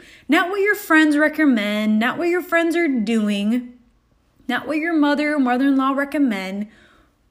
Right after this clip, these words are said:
What's best for you? I mean, it really boils down to what diet program you want to do that's sustainable for you, that brings you joy, that brings you happiness, that gives you that good, positive environment.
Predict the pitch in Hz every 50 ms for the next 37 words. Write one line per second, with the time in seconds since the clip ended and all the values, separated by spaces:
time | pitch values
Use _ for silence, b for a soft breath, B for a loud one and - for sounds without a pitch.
0 | _ _ _ 226 240 269 277 269 247 208 220 208 202 196 202 - - - - _
1 | _ _ _ _ - 214 196 185 180 180 170 175 - _ _ _ - 185 170 -
2 | - - _ _ _ _ _ _ _ _ _ _ _ _ _ _ _ _ _ _
3 | _ _ _ _ _ - 233 233 233 233 233 247 240 - 233 262 269 285 302 262
4 | 277 320 302 269 233 226 226 214 220 214 - - 226 220 214 196 214 233 - -
5 | - 196 226 208 208 196 196 - - - 220 208 196 202 190 196 190 190 190 b
6 | b b b b b - 214 220 240 269 294 294 277 247 - - - - 196 185
7 | 208 202 202 202 196 - - - - - 208 - - - - 247 226 220 220 220
8 | 208 190 196 190 185 185 185 - - - - - 214 202 202 202 208 214 208 -
9 | - - 214 226 233 220 220 202 196 196 202 240 269 262 220 208 190 185 185 -
10 | - - 226 220 208 202 190 202 208 233 254 254 254 - 196 165 - - 185 -
11 | - - - - 226 214 190 214 220 208 208 240 233 208 208 190 - - 208 202
12 | 196 226 226 220 226 - - 220 214 208 214 220 202 196 190 - 196 190 190 180
13 | 165 190 190 196 233 233 196 143 - - - -